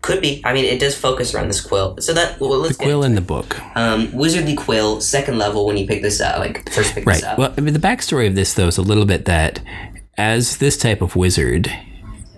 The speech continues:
Speaker 2: you really are l-, into the books. Like, not any books, but your book.
Speaker 1: Mm.
Speaker 2: And your attachment to this book basically gives the book,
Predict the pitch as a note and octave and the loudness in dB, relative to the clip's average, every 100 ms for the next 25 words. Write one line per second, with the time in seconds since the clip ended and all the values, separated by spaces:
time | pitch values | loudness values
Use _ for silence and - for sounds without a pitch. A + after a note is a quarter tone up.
0 | - - - G2+ D#3 C3 E2+ F#2+ G#2 G2 | -20 -18 -6 -2 0 0 0 2 4 4
1 | F#2 E2+ E2+ E2 - F#2 E2 E2 C#2+ - | 4 4 2 2 4 4 6 4 2 2
2 | C2+ - - - - - - - F2+ D#2+ | 0 0 0 0 -2 -8 -16 0 2 2
3 | - - A#2+ A2+ F2+ D2+ C#2+ C#2+ - D#2+ | 0 0 2 4 2 2 0 -2 0 0
4 | - - D#2+ D#2 - B1+ - - - - | 0 0 2 2 2 -2 -2 -8 -10 -8
5 | - - - - F#2 E2 E2 E2 E2 E2 | -4 -4 -6 -2 2 4 4 4 2 2
6 | - A#2 G#2 A2+ A#2 - G2 F2+ E2 F2 | 0 0 2 0 2 0 2 4 2 0
7 | - D2 - - E2 - E2+ - E2+ D#2+ | 2 0 0 0 2 2 0 2 2 2
8 | - D#2 D2 - D2 - D2 - - | 2 2 2 0 0 2 2 0 -6